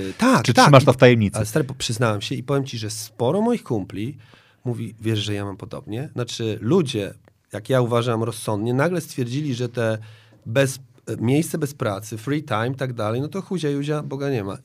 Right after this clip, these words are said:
Speaker 1: I oni wtedy stwierdzili: „A, kurczę”, bo potem, e, wygrzebanie się z tej pandemii po takim, wiesz, trzech miesiącach takiego rollercoastera może być jeszcze cięższe niż ten. Więc, więc sp-, sporo, słuchaj, paru moich kumpli w ogóle stwierdziło, że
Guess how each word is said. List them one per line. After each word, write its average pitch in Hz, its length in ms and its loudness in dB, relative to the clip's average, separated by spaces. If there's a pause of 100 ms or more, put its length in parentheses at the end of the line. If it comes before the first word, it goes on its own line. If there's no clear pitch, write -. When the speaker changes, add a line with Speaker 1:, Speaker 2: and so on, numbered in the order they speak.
Speaker 1:
I 113 280 -6
oni 135 200 -2
wtedy 135 180 -10
stwierdzili: 120 420 -6 (240)
„A, 156 220 0 (840)
kurczę”, 139 360 0
bo 117 140 -2
potem, 139 500 0
e, 117 140 -4
wygrzebanie 123 580 4
się 123 120 -2
z - 60 -6
tej 117 120 0
pandemii 123 480 4
po 120 100 -2
takim, 117 360 -2
wiesz, 117 220 2
trzech 127 260 0
miesiącach 120 680 0
takiego 113 840 0 (520)
rollercoastera 131 680 2
może 127 200 2
być 127 160 -6
jeszcze 131 240 0
cięższe 120 460 -2
niż 143 120 -4
ten. 113 160 -4
Więc, 135 180 2
więc 147 260 2
sp-, - 180 -12
sporo, 165 400 6
słuchaj, 113 260 -2 (380)
paru 156 240 8
moich 139 160 4
kumpli 131 300 -2
w 127 60 -4
ogóle 120 220 -2
stwierdziło, 123 460 -4
że 123 280 -2